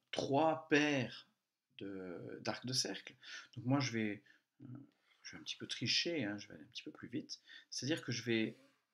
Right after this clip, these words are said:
faire des cercles entiers et puis je vais les réutiliser pour faire les différentes bisectrices. Donc je fais un premier arc de cercle, j'en fais un deuxième ici et j'en fais un troisième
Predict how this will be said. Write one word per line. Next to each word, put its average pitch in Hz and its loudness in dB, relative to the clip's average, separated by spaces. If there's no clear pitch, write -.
faire 117 -2
des 113 0
cercles 143 2
entiers 123 -2
et 127 -14
puis 139 -2
je 127 2
vais 127 4
les 113 2
réutiliser 107 0
pour - -12
faire 107 -8
les 101 -8
différentes 95 -8
bisectrices. - -8
Donc 127 4
je 123 2
fais 120 2
un 98 -2
premier 92 -8
arc - -12
de 156 0
cercle, 214 0
j'en 147 -2
fais 147 -2
un 127 4
deuxième 110 0
ici 190 -2
et 147 2
j'en 135 0
fais 131 -6
un 120 -2
troisième 113 -2